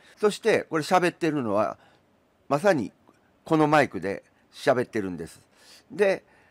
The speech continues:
音質は僕は、まあ、だからこの、お、値段にしたら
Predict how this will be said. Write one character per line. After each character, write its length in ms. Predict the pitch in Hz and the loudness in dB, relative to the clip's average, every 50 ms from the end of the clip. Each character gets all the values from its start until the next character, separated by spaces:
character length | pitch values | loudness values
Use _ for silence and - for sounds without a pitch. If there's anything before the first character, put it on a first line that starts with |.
| _ _ _ | _ _ _
音 200 | - 196 220 220 | -4 -2 -2 -2
質 200 | - - - 202 | -2 -6 -2 0
は 360 | 208 208 202 185 147 110 - - - | 2 4 4 4 4 2 0 -4 -10
僕 240 | 123 147 135 - 156 | -8 -8 -8 -4 0
は、 320 | 165 160 143 123 95 - - _ - | 2 4 4 4 2 0 -4 _ -12
ま 100 | 117 113 | -10 -8
あ、 20 | |
だ 100 | 131 127 | -8 -6
か 140 | - 104 113 | -4 -2 0
ら 280 | 127 123 110 87 - - _ _ _ | 2 2 2 0 -2 -6 _ _ _
こ 120 | - 143 | -8 -4
の、 220 | 143 139 123 - _ _ _ _ | -4 -4 -4 -6 _ _ _ _
お、 220 | - 104 117 120 113 | -10 -8 -6 -4 -2
値 160 | 131 156 160 | 0 0 2
段 180 | 151 135 113 101 | 2 2 0 -2
に 80 | 98 92 | -6 -10
し 100 | - - | -8 -6
た 120 | 110 104 | -4 -2
ら 300 | 113 135 147 139 113 | 0 0 0 0 -2